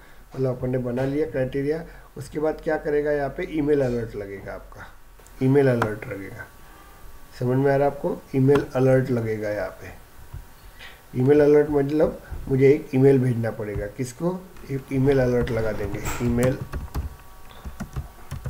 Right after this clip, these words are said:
अलर्ट, अलर्ट लगा देंगे। क्लियर हो गया आपको? और उसके अंदर एक टेम्पलेट लिख लेंगे हम लोग, ईमेल टेम्पलेट, समझ में आ रहा है? और ये ईमेल टेम्पलेट अपन इसको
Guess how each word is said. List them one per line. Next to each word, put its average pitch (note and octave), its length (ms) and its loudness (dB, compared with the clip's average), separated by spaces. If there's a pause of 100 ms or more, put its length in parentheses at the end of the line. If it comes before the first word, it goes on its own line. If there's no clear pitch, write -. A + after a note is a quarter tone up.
(320)
अलर्ट, A#2 540 -2 (680)
अलर्ट A#2 360 -2
लगा A2 240 -4
देंगे। G2+ 320 -10
क्लियर C3 240 0
हो C3+ 60 6
गया C#3 160 6
आपको? E3 360 -2 (400)
और A#2+ 140 0
उसके A#2+ 220 -4
अंदर B2 180 4
एक D3 200 4
टेम्पलेट C#3 440 2
लिख B2+ 180 0
लेंगे A2 260 -4
हम G2+ 200 -10
लोग, F#2 120 -12 (1120)
ईमेल C3 280 8
टेम्पलेट, A#2 500 -2 (200)
समझ B2+ 200 0
में C3+ 160 2
आ C#3 80 2
रहा D#3 100 2
है? F#3+ 60 0
और C#3 160 -4
ये B2+ 140 -2
ईमेल B2+ 360 0
टेम्पलेट A#2+ 340 -2
अपन C#3+ 240 -2
इसको D#3+ 320 -6